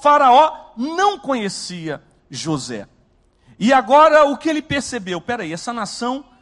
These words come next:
está muito grande. Os hebreus são muitos." E é impressionante como Deus fazia com que aquele povo, é, é, fosse próspero.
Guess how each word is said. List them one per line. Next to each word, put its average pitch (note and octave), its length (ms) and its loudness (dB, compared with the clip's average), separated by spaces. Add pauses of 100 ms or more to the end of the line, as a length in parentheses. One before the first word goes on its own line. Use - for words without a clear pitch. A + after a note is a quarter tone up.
(300)
está - 300 0
muito A3+ 720 2
grande. C#3+ 400 -16 (360)
Os A#3 220 2
hebreus C#4+ 520 0
são E4 240 -2
muitos." C4+ 840 -2 (680)
E B3 100 2
é E4+ 40 2
impressionante F4 920 -4
como E4 320 0
Deus D#4+ 760 -8 (300)
fazia E4 480 -2
com E4 200 -6
que D#4+ 100 -6
aquele E4 320 0
povo, E4 720 2 (240)
é, C4+ 360 -2
é, C4 60 -6
fosse E4 360 -4
próspero. - 840 0